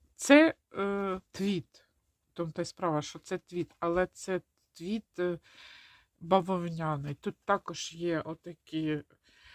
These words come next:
ну, бачите, щас би це сказали, що це оці шишибрики. Ну, мені не нравиться таке слово. І коли я його купляла, купляла я його давно,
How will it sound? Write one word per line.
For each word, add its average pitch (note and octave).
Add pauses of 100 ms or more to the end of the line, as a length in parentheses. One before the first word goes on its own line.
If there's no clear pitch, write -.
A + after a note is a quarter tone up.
(160)
ну, G#3
бачите, G3+
щас F4
би A#3
це C4
сказали, B3
що F#3+
це A3+
оці -
шишибрики. C#3
Ну, F3
мені E3
не D#3
нравиться C3
таке -
слово. A#3+ (880)
І F#3+
коли G3+
я G3+
його F#3+
купляла, A3
купляла E3+
я E3+
його E3
давно, D#3